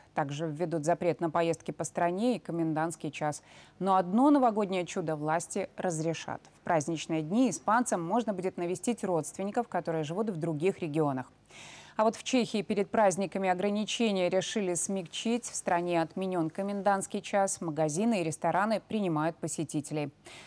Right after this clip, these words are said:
Зато в Хорватии карантин усиливают. До двадцатых чисел декабря закрываются все рестораны, бары, спортклубы. Также запрещено устраивать свадьбы и проводить ярмарки.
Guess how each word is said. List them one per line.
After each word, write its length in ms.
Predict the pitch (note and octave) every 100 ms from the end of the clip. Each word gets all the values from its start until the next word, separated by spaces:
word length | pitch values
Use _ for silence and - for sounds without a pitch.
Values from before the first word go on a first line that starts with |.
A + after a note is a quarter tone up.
| -
Зато 380 | E3 D#3+ E3+ D#3
в 60 |
Хорватии 640 | - F3+ E3 G#3+ F#3+ - E3+
карантин 500 | F3+ E3+ E3 F3+ E3
усиливают. 760 | D#3 - A3+ A3+ G#3 G#3 E3+
До 180 | D3+ B3
двадцатых 560 | G3 G3+ - F#3+ F3
чисел 320 | - G3 - E3+
декабря 480 | D#3 - F3 F3+
закрываются 600 | D3+ D#3 F3 F3 E3 -
все 260 | D#3 - A3+
рестораны, 560 | G#3+ - G3+ F#3+ F3+ E3
бары, 460 | D3 F3 F3+ E3+ - -
спортклубы. 760 | - E3+ D#3 - E3+ C#3 C#3+ - - - - -
Также 280 | E3 D3 F#3+
запрещено 540 | G#3 - D#3+ - E3+
устраивать 480 | D#3 - E3+ D#3 D#3
свадьбы 480 | E3 F3 G3+ G3 F#3
и 20 |
проводить 580 | - D#3 C#3+ D#3 E3 -
ярмарки. 720 | D#3 D#3+ D3 D3 C#3+ -